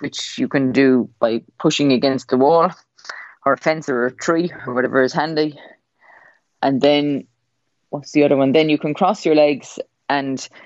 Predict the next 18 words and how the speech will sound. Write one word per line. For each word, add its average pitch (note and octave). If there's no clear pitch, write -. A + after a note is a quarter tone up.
it's D3
like G3+
you're F3
going E3+
to -
touch E3
your C#3+
toes, C3+
but -
you D3+
don't G3
have F#3
to -
quite D#3+
go C#3+
to C#3
your C3+
toes. B2+